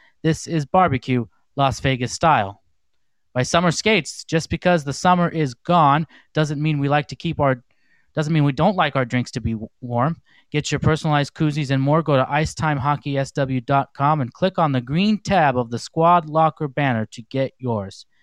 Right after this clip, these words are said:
The University of Arizona, A C H A D one Hockey, home of the two-time defending W C H L champions. By M Drive, supplements to fuel your drive. Visit M Drive for Men dot com and refine your prime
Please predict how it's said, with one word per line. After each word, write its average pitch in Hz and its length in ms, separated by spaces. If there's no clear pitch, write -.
The 131 80
University 170 440
of 170 100
Arizona, 190 560
A 190 160
C 208 240
H 185 180
A 190 140
D 185 240
one 190 220
Hockey, 143 480
home 160 160
of 147 80
the 139 80
two-time 156 480
defending 147 500
W 151 340
C 165 300
H 151 240
L 143 140
champions. 104 720
By 143 180
M 160 200
Drive, 135 340
supplements 147 480
to 131 80
fuel 156 240
your 151 180
drive. 127 440
Visit 131 300
M 143 220
Drive 139 280
for 127 120
Men 135 340
dot 143 260
com 143 360
and 127 180
refine 143 380
your 151 120
prime 123 440